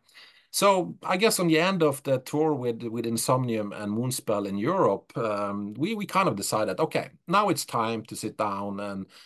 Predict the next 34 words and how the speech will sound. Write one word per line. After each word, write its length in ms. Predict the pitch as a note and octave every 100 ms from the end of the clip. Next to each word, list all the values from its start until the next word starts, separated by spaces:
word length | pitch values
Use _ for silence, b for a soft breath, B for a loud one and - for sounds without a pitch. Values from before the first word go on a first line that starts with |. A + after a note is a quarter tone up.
| B B _ _ -
you 100 | B2+
know, 120 | A2
pin 240 | - A#2+
out 420 | G2+ F2+ - - -
the, 280 | A2 G2+ F#2+
the 140 | G2+
next 320 | G2+ G2 -
album 320 | F2+ F2+ E2+ F2
plan, 340 | A#2+ G2+ F#2
you 120 | F2+
know, 260 | F2 E2+ D2+
and, 200 | F2+ E2+
and, 220 | F#2 F2 -
and 160 | F2+
get 220 | F2+ F#2 G2
going 400 | G2 F2+ F2 D#2+
with, 180 | E2+ D#2
with 200 | F2+ F2
a 40 |
new, 280 | F2 E2+ E2+
new 180 | F2 F2
album. 400 | F2 F#2+ E2+ D#2
And, 240 | F2 E2
um, 140 | D#3+ D3
and 140 | C#3
so 160 | - B3+
we 140 | A#3+
did. 240 | A#3+ A#3 - -
We 120 | D#3+
spent 260 | - F#3+ F3
the 80 |
last, 480 | F3 F3 - - -
I 100 | C#3+
guess 420 | D3+ D#3+ D3+ -